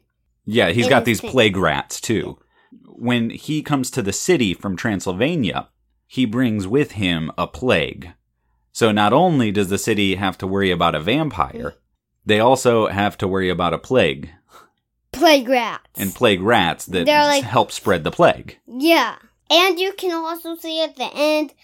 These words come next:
Speaker 2: that they're carrying their dead family members.
Speaker 1: Yeah,
Speaker 2: And,
Speaker 1: the
Speaker 2: uh,
Speaker 1: plague has killed a lot of people in the city.
Speaker 2: It's like, there's, like, a line, then a line across, and that's where all the plague got the people.
Speaker 1: Oh, yeah, when they make the cross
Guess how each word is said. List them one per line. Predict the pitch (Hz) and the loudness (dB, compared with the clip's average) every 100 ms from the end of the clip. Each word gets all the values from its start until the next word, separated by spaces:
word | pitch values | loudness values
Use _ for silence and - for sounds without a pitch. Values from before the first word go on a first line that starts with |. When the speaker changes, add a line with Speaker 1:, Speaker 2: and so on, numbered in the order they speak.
| _ _ _ - | _ _ _ -4
Speaker 2:
that | 277 285 | -2 0
they're | 294 277 | 0 0
carrying | 277 285 277 269 | 0 0 2 0
their | 269 262 | 0 -2
dead | 226 254 247 226 | -2 -2 -4 -4
family | - 262 285 269 240 | -2 2 2 2 -4
members. | 196 180 - - 82 - _ _ - | -8 -14 -16 -20 -20 -20 _ _ -14
Speaker 1:
Yeah, | 85 90 82 277 | -4 0 4 4
Speaker 2:
And, | 277 | 4
Speaker 1:
the | - | 2
Speaker 2:
uh, | |
Speaker 1:
plague | 120 104 95 | 4 4 4
has | 87 | -2
killed | - 92 78 | -2 -2 0
a | |
lot | 78 82 85 82 | 2 4 4 4
of | 78 | -2
people | 82 80 73 | -8 -8 -10
in | 67 | -8
the | 65 | -8
city. | - 69 - - _ _ _ _ _ | -6 -6 -6 -14 _ _ _ _ _
Speaker 2:
It's | - 285 - | -10 -10 -8
like, | 294 285 262 _ _ _ _ - | -6 -4 -6 _ _ _ _ -2
there's, | 277 294 | 0 2
like, | 294 285 | 0 0
a | 269 | 0
line, | 254 254 254 254 277 285 294 277 - | 2 2 4 4 2 2 -2 -4 -2
then | 262 254 - | 0 0 -2
a | 262 | -2
line | 254 247 247 254 | 0 0 2 4
across, | 269 262 269 254 285 302 | 2 2 2 4 2 0
and | 277 247 | -2 0
that's | 240 247 | -2 0
where | 269 | 4
all | 254 254 | 6 6
the | 233 220 | 2 -6
plague | - 233 226 226 240 233 | -8 -6 -4 -4 -4 -2
got | 240 240 | -2 -2
the | - | -10
people. | 156 - 226 - 269 294 | -16 -14 -14 -6 -4 0
Speaker 1:
Oh, | 285 117 | 4 4
yeah, | 113 104 | 4 0
when | 85 104 | 0 -2
they | 104 | -2
make | 101 - | -2 -4
the | 90 | -6
cross | - 92 80 - | 0 0 0 -4